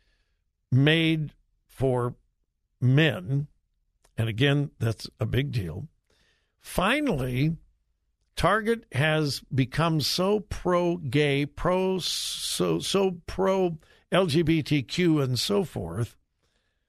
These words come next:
that finally people are beginning to say, Republicans, Democrats, liberals, conservatives, religious, non-religious,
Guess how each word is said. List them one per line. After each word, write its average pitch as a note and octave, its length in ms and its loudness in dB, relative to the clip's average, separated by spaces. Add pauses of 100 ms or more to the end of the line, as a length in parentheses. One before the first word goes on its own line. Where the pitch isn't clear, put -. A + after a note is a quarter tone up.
(260)
that C#3 220 2
finally F#3+ 600 0
people F#3 640 0
are D#3 160 2
beginning D#3 560 0
to C3+ 160 -2
say, C#3 320 2 (600)
Republicans, F#3+ 640 2
Democrats, G3+ 480 0
liberals, G#3 420 2
conservatives, F3+ 640 0
religious, E3+ 500 0
non-religious, E3+ 720 0